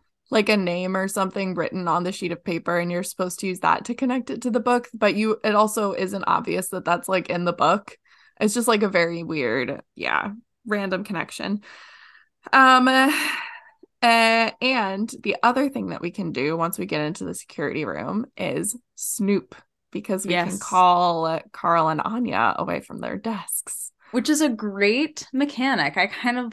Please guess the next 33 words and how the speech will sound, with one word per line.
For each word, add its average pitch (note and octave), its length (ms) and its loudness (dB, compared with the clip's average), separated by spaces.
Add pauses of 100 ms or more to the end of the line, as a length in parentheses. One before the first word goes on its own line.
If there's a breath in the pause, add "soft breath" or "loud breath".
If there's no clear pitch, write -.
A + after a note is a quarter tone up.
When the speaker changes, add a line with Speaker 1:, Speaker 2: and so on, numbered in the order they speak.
Speaker 2:
love F3+ 680 2 (300)
Speaker 1:
It A#3+ 200 0
really C4 220 2
Speaker 2:
this, A3+ 240 2
Speaker 1:
is. G3+ 80 -2
Speaker 2:
you G3 100 2
know? F#3 540 4
I G#3+ 100 2
feel C4 140 4
like C#4 100 0
sometimes B3 400 -4
it's, G#3+ 180 -6
like, F#3+ 320 0
hard G3 360 2
to F#3+ 60 -2
figure E3 360 -2
out E3+ 220 4
how E3 180 0
to E3 80 -2
get D#3 220 -4
someone F3 360 -4
away F3+ 220 -2
from G3 180 -6
their F3+ 180 -4
space. F#3+ 640 -4 (400 soft breath)
This F3 200 -4
game F#3+ 460 -2
makes F3 220 -8
it D#3+ 80 -6
very E3 280 -4
clear. D3+ 480 -6 (560 soft breath)
Speaker 1:
Mm-hmm. F#3 60 6
Speaker 2:
Um, D#3 540 2